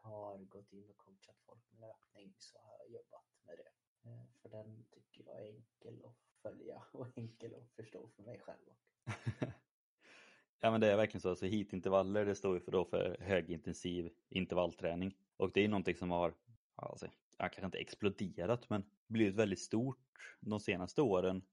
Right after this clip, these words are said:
Speaker 2: Och det är en intervallform som är väldigt smidig, för man jobbar en, nästan maximalt under en kort period, och sen så är det väldigt lång vila. Så ett vanligt heatintervallpass är till exempel att man jobbar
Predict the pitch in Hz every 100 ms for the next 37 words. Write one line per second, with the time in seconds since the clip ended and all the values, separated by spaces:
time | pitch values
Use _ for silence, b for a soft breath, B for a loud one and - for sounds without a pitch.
0 | _ 104 - - 98 95 101 101 104 110
1 | 92 - 92 90 - 92 87 87 _ 101
2 | 101 87 - 110 101 92 104 127 120 _
3 | 104 101 101 90 _ - 107 107 90 95
4 | 110 127 98 - - - - - 117 -
5 | - 127 139 127 - 104 113 98 87 -
6 | 95 92 92 87 - - - 95 90 110
7 | 104 87 - 90 - 95 92 85 90 87
8 | 95 92 92 120 123 _ - 113 101 98
9 | 104 110 101 107 113 - - - 104 90
10 | 90 95 - 117 90 92 110 117 85 90
11 | 87 95 92 87 95 113